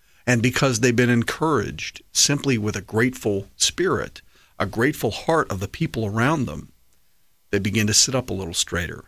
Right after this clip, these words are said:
They begin to work a little harder. They study more. They begin to push themselves in ways they never had. What's the impact? What's the impact of the organization?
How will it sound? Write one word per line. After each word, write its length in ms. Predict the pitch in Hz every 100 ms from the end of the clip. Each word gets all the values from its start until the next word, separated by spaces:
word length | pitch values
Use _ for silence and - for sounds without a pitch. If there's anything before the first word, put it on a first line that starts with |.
| _ -
They 60 |
begin 320 | 90 95 117
to 200 | 107 101 - _
work 260 | 135 135 131
a 40 |
little 240 | 113 101 95
harder. 420 | 107 95 76 - - _ _ _ _ _ _ _ _ _ _ -
They 160 | 123
study 480 | 120 - - 117 117
more. 500 | 110 98 - 53 - _ _ _ _ _ _ _ _
They 80 | 117
begin 260 | 113 127
to 60 | 120
push 320 | - 147 -
themselves 580 | - 101 - 104 95 92
in 100 | 101
ways 280 | 104 104 101
they 100 | 98
never 240 | 95 85
had. 460 | - 95 98 - _ _ _ _ _ _ _ _
What's 280 | 127 123 -
the 160 | 117
impact? 640 | 127 123 92 82 - - - _ _
What's 200 | 135 127
the 80 | 127
impact 380 | 120 107 107 -
of 80 | 95
the 80 | 101
organization? 840 | 104 98 95 90 107 101 -